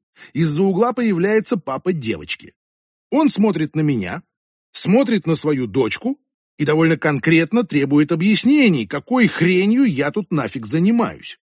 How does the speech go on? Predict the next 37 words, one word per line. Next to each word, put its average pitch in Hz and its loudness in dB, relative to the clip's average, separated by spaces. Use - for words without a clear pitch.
Примерно 254 2
в - -2
то 320 0
же 226 2
самое 196 0
время 131 -2
твоя 330 2
мама 202 2
обнаруживает 160 0
тебя 175 2
в 143 -2
другом 233 4
конце 151 0
торгового 156 2
центра 143 -4
и 220 4
вместе 240 4
с - -4
тобой 170 0
отправляется 156 -2
выяснять, 135 -2
куда 151 2
я 147 2
нафиг 117 -4
делся. 185 -2
Предположим, 208 4
что - 0
я 135 0
по-прежнему 147 -2
сижу 151 0
в 151 0
игрушечном 156 -2
магазине 139 0
в 156 2
обществе 156 -4
папы 135 -4
девочки 208 0